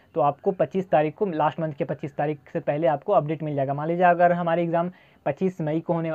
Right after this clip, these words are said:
पच्चीस जून को होने वाली है तो हमें दस जून तक ये update मिल जाएगा कि आपकी exam पच्चीस जून से है। तो minimum fifteen days, मैं fifteen days minimum बता रहा हूँ, उससे पहले ही हमें अपडेट पता चल जाएगा कि आपकी ये date रहने वाली है exam की।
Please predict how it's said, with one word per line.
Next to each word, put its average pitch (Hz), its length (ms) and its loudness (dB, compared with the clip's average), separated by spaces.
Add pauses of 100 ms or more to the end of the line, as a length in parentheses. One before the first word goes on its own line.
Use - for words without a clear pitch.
पच्चीस 156 360 -4
जून 147 260 -4
को 170 100 -4
होने 147 140 -4
वाली 131 180 -4
है 180 100 -2 (340)
तो 190 40 2
हमें 190 220 2
दस 185 180 6
जून 180 180 0
तक 208 200 -2
ये 190 120 -2
update 156 360 -2
मिल 165 180 -2
जाएगा 165 260 2
कि 190 180 -4
आपकी 147 260 -2
exam 151 320 -4
पच्चीस 151 340 -6
जून 139 240 -4
से 139 120 -8
है। 127 180 -10 (360)
तो 151 60 -6
minimum 170 360 -2
fifteen 180 380 -2
days, 135 140 0 (120)
मैं 143 80 -10
fifteen 175 300 -4
days 180 140 0
minimum 170 260 0
बता 175 200 2
रहा 202 100 0
हूँ, 190 80 -4
उससे 180 160 -6
पहले 156 260 -2
ही 160 60 -2
हमें 156 200 -4
अपडेट 156 200 -6
पता 156 200 -4
चल 143 140 -4
जाएगा 143 140 -2
कि 151 140 -6
आपकी 143 260 -6
ये 190 180 0 (340)
date 165 280 0
रहने 160 200 -4
वाली 170 160 0
है - 80 -4
exam 139 320 -4
की। 127 160 -14